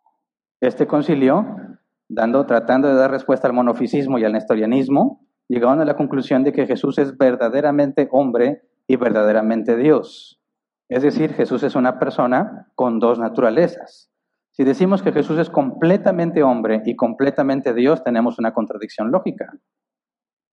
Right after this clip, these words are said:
Pero si decimos que es verdaderamente hombre y verdaderamente Dios, hablamos de dos naturalezas distintas en una sola persona,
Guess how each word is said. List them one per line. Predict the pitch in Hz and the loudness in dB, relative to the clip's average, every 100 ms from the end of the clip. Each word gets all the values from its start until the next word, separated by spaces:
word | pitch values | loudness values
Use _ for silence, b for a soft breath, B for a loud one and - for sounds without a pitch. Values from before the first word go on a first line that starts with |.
| _ _ _ _ _ | _ _ _ _ _
Pero | 143 131 | 0 2
si | 143 | 2
decimos | 131 156 143 - | 2 2 0 2
que | |
es | 143 131 | 0 0
verdaderamente | 131 131 123 120 131 170 165 151 151 151 123 | 2 2 4 2 2 0 0 0 0 0 2
hombre | 123 143 127 110 | 2 2 2 0
y | |
verdaderamente | 110 107 110 143 139 143 147 | 0 0 2 2 0 -2 0
Dios, | 120 113 113 208 - _ _ | 0 2 0 -2 -8 _ _
hablamos | 110 113 120 127 | -4 0 2 2
de | 120 | 0
dos | 110 127 160 170 | 0 2 2 2
naturalezas | 151 151 131 117 131 - 131 - | -2 0 0 0 -2 -4 -6 -4
distintas | 143 - 131 143 151 - | -6 -2 0 0 -2 0
en | 117 | 0
una | 131 | 0
sola | - 131 | 0 -2
persona, | - 156 226 254 - | -2 0 2 0 -2